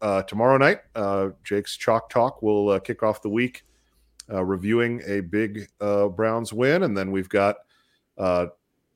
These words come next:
uh, Mike Keefe on, on Tuesday night with, uh, the Doghouse and, um, the Garage Beers. Wednesday night will be O B R Weekly with Barry and Fred, uh, to sort of transition into the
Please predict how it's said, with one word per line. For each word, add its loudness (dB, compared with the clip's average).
uh, -6
Mike -2
Keefe 0
on, 0
on -4
Tuesday 2
night 2
with, -2
uh, 0
the -6
Doghouse 2
and, -2
um, -2
the -6
Garage 0
Beers. 0
Wednesday 0
night 2
will 2
be 2
O 2
B -2
R 2
Weekly -2
with -2
Barry 6
and -4
Fred, 6
uh, 0
to -4
sort -2
of -6
transition -2
into 0
the 2